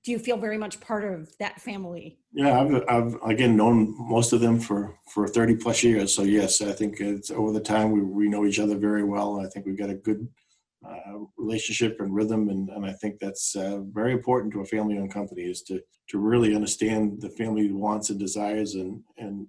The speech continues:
Speaker 2: and the culture. Um, it's, I think it's critical to the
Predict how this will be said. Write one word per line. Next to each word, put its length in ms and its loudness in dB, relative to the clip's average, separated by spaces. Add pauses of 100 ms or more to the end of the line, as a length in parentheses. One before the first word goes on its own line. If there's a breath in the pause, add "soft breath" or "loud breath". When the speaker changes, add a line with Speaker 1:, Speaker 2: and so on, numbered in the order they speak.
(120)
Speaker 2:
and 180 -12
the 60 -12
culture. 640 -2
Um, 360 -14
it's, 260 -10
I 60 -8
think 160 -6
it's 440 -10 (200)
critical 360 -2
to 80 -6
the 140 -4